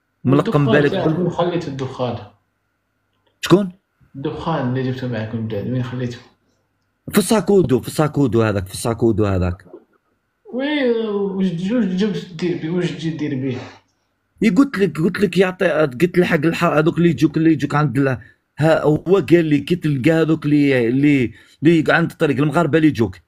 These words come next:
Speaker 1: يقول خمسمية اورو، بعد يقول لك ديك ثلاثمية، تعطي له الدخان، شباكيات كبار، البايط هذوك زوج كبار،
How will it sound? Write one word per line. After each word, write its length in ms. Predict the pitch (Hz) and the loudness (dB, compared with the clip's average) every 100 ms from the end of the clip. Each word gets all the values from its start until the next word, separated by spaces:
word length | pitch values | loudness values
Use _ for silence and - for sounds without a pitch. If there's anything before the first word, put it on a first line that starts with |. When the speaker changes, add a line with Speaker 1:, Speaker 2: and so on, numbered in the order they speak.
| - | -2
Speaker 1:
يقول 220 | 135 165 | 2 2
خمسمية 420 | 160 151 151 156 - | 0 -4 -2 -2 -2
اورو، 440 | 156 156 135 120 _ _ | 0 2 0 -2 _ _
بعد 180 | 120 139 | -2 0
يقول 120 | 143 | -2
لك 80 | - | -2
ديك 200 | 123 147 | 0 0
ثلاثمية، 540 | - 156 151 135 113 - _ - | 0 0 2 2 0 -4 _ -6
تعطي 220 | 208 226 | -2 0
له 60 | 208 | 0
الدخان، 480 | 151 180 175 175 123 | 0 -2 0 0 0
شباكيات 640 | - 185 - 170 165 110 | -2 -4 0 2 2 0
كبار، 440 | - 131 151 90 104 | -4 0 0 0 -6
البايط 420 | 127 156 127 135 | -2 0 0 -2
هذوك 180 | 127 110 | -4 -6
زوج 160 | 120 | -8
كبار، 300 | - 156 180 | 0 2 0